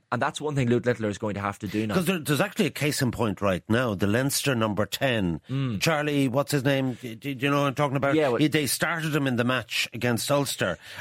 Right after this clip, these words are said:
Speaker 2: And the idea is, do you play him often and give him game time, or do you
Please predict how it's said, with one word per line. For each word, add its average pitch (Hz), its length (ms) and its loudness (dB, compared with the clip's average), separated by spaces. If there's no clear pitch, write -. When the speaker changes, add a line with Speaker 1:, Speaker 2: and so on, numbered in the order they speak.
Speaker 2:
And 139 160 -2
the 135 100 2
idea 139 260 2
is, 131 60 0
do 147 120 2
you 151 80 2
play 151 180 0
him 131 140 -4
often 170 340 0
and 147 100 0
give 127 140 -2
him 117 100 2
game 175 300 0
time, 185 360 0
or 143 80 2
do 131 100 -2
you 139 220 -2